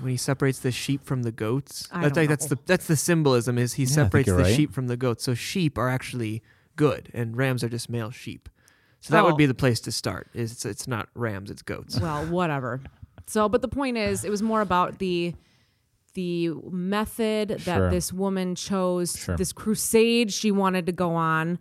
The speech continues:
Speaker 3: Sure.
Speaker 2: Um, when I just don't think, I, you know, and I think we've talked about
Speaker 3: Mm-hmm.
Speaker 2: this type of stuff before, like, what is the appropriate way to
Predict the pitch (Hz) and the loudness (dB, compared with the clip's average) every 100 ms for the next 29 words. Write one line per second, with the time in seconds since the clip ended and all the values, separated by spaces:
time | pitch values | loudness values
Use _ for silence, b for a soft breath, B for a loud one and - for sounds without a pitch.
0 | 98 - - 85 76 - _ 185 185 170 | -8 -8 -2 -2 -2 -8 _ -2 0 2
1 | 160 165 - _ _ 196 214 202 190 202 | 0 -4 -12 _ _ -4 0 0 0 -2
2 | - 202 185 - 208 196 190 - _ _ | 0 -2 -2 -6 -4 -4 -6 -14 _ _
3 | _ - 202 208 196 190 175 - 208 190 | _ -6 -4 0 0 2 0 -2 0 -2
4 | - 190 180 185 175 170 - _ 95 85 | 0 0 0 0 2 0 -2 _ -6 -6
5 | - 92 82 - 135 175 - - 175 - | -2 -2 -2 -4 -4 -4 -4 -6 -6 -4
6 | 190 165 156 b b b - 190 214 185 | -2 -2 -4 b b b -6 0 0 2
7 | 190 185 185 160 170 160 170 170 165 - | -2 0 -4 -2 -4 -2 -2 -2 -4 -6
8 | 170 156 156 156 | -4 -2 -2 -6